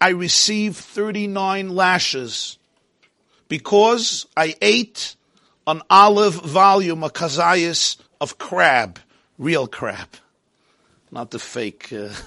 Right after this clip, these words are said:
<laughs> real pork. I eat a little bit of blood, and my soul gets cut off.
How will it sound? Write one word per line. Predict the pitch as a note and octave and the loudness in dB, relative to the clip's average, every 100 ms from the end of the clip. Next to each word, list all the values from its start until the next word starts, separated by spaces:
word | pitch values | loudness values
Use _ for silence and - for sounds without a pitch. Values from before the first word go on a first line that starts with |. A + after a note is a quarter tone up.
| G#2 E2 E2+ - | -20 -20 -20 -20
<laughs> | - - _ _ _ - | -20 -20 _ _ _ -6
real | G3 G#3+ E3 | 2 2 2
pork. | - D#3 A#2 - - - _ _ _ _ _ _ _ _ _ _ _ - - | 0 -2 -2 -6 -18 -20 _ _ _ _ _ _ _ _ _ _ _ -8 0
I | F#3+ F3+ | 0 2
eat | A#3+ B3 - | 2 2 0
a | G3+ | 0
little | A3+ A3+ | 2 2
bit | F#3+ G3+ | 2 0
of | D3 | -2
blood, | F#3+ G#3+ A3+ F3+ C3+ A2 - - _ _ _ _ _ _ | -2 4 4 4 2 -10 -18 -20 _ _ _ _ _ _
and | E3+ F3+ | -2 0
my | F3+ E3+ | 2 2
soul | - G#3 G#3 G#3 F3+ | 2 2 2 2 2
gets | F#3+ F#3 - | 0 0 -4
cut | - G3 F#3 | -4 -4 -2
off. | F#3 B2 - - - - | -2 -4 -8 -18 -20 -20